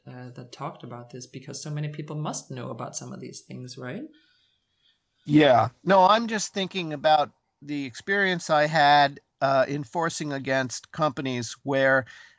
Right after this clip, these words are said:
Speaker 2: I found that they were not monolithic at all, and that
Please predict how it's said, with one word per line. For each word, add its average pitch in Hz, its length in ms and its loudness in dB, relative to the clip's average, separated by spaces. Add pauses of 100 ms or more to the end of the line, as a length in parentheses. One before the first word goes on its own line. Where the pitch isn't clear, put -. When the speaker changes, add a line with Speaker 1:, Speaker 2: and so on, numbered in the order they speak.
(140)
Speaker 2:
I 139 100 0
found 190 340 4
that 151 120 -6
they 151 120 0
were 135 140 -2
not 151 260 2
monolithic 139 680 -2
at 127 60 -6
all, 135 440 4 (460)
and 139 280 0
that 139 220 0